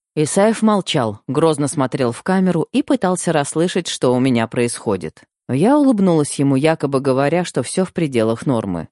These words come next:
Но идиот и он взял, да и обнял меня за плечи,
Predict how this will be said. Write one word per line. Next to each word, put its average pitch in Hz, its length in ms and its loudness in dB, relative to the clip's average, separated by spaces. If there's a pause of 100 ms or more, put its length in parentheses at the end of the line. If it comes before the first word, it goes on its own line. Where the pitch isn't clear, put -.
(500)
Но 226 200 4
идиот 190 480 2
и 180 60 4
он 196 240 4
взял, 175 340 2
да 160 140 0
и 208 100 4
обнял 135 420 2
меня 135 280 2
за 127 160 -2
плечи, 123 440 -2